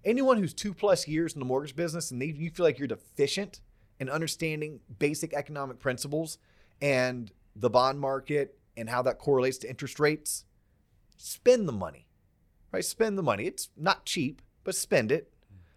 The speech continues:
Um, you can subscribe to M B S Highway's monthly service. I think, I don't know, it's like seventy, eighty, ninety bucks a month. Again, not cheap, but I promise you, if you just start subscribing and you listen to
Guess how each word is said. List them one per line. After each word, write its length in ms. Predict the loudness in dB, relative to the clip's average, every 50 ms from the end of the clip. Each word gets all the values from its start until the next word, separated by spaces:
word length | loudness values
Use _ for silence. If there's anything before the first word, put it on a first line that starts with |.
| _ 0
Um, 400 | 4 6 6 6 4 0 -4 -10 -12 _ _ -18 -8 -2
you 160 | -2 -2 0
can 80 | -2 -2
subscribe 480 | -4 -4 -2 2 4 6 6 6 4 0
to 120 | -6 -6
M 120 | -6 -6 -2
B 120 | 2 2
S 120 | 2 2
Highway's 580 | 0 0 0 0 0 0 0 0 -2 -4 -6 -8 -2
monthly 360 | 2 2 2 2 0 -4 -4
service. 380 | -2 0 0 0 -2 -2 -6 -8
I 60 | -10
think, 340 | -8 -6 -6 -8 -8 -14 _ _ _ _ _ _ _ _ _ _ _ -16
I 40 | -10
don't 120 | -6 -2
know, 60 | -2 -2
it's 100 | -2 -2
like 180 | -4 -4 -6 _ _ _ _ _ _ -18
seventy, 520 | -12 -6 -2 -2 0 0 0 -2 -2 -2
eighty, 160 | -2 -4 -4 -4
ninety 280 | -2 -2 -2 -2 -4
bucks 320 | -2 0 0 0 0 0 -4
a 60 | -2
month. 320 | 0 2 2 0 0 -4 _ _ -14
Again, 340 | -6 -2 0 0 0 0 -4 -6
not 260 | -4 -4 -4 -4 -6 _ _ -14
cheap, 500 | -8 -4 -2 0 0 0 -2 -4 -8 -18 -20 _ _ _ _ _ _ _ _ _ 4
but 120 | 6 6
I 80 | 6 6
promise 640 | 2 -2 -10 -6 -4 -2 -2 -2 -2 -4 -6 -8
you, 200 | -8 -10 -14 -16 _ _ _ _ _ _ _ _ _ _ _ -8
if 180 | -6 -6 -4 -4
you 80 | -6 -8 -8 -8
just 380 | -8 2 8 8 8 8 6
start 280 | 2 0 0 0 0 -2
subscribing 720 | -8 -12 -12 -12 -6 0 2 4 4 4 4 0 -4 -8
and 100 | -8 -10
you 140 | -8 -8 -4
listen 320 | -4 -2 -2 -2 -4 -8 -8
to 320 | -4 0 2 2 2 0